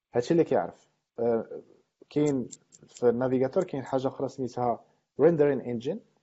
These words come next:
شنو هو الريندرين انجن؟ اللي ما نخلطوه جوستومون مع جافا سكريبت انجن، هو هذاك اللي كي ياخذ ال إتش تي إم إل و ال سي إس إس ويترانسفورمي دي بيكسل في السكرين ديالك باش تقدر تشوف.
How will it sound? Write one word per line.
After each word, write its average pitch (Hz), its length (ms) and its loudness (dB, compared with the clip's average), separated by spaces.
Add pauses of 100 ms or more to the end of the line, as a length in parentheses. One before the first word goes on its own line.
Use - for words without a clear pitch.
(360)
شنو 147 80 2
هو 139 60 4
الريندرين 131 400 2
انجن؟ 123 280 -4
اللي 156 120 0
ما 139 80 -2
نخلطوه 131 440 0
جوستومون 123 440 -6
مع 104 120 -4
جافا 113 220 -2
سكريبت - 320 -8
انجن، 131 300 -6
هو 165 200 0
هذاك 156 300 0
اللي 143 160 -4
كي 180 300 -2 (560)
ياخذ 143 240 2
ال 147 80 4
إتش 151 120 -4
تي 147 140 4
إم 143 100 2
إل 135 100 4
و - 20 4
ال 131 60 0
سي 135 240 2
إس 131 160 0
إس - 300 -2 (220)
ويترانسفورمي 143 880 0
دي 131 120 -2
بيكسل 156 440 -4
في 123 320 -4 (440)
السكرين 147 360 0
ديالك 143 260 4
باش 147 120 -4
تقدر 139 280 -6
تشوف. - 280 -8